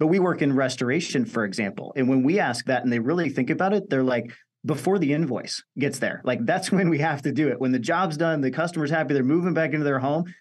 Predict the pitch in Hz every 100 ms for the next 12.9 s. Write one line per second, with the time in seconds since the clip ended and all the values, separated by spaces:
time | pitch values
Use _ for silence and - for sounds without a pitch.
0 | _ 147 131 123 156 147 143 139 127 107
1 | 98 - 127 123 110 156 156 139 131 131
2 | 101 - 143 147 226 160 160 143 131 131
3 | - 135 151 156 143 143 151 139 131 143
4 | 139 135 127 127 120 120 117 123 110 -
5 | 107 90 123 120 117 143 139 135 139 113
6 | 113 143 127 127 131 127 135 123 113 110
7 | 110 113 113 107 - - - - - -
8 | 131 123 123 139 127 123 117 98 98 107
9 | 131 120 110 - 110 101 92 123 120 -
10 | - _ 185 202 233 165 190 147 127 131
11 | 120 208 220 156 - - 208 226 208 175
12 | - 135 - - 160 139 - 113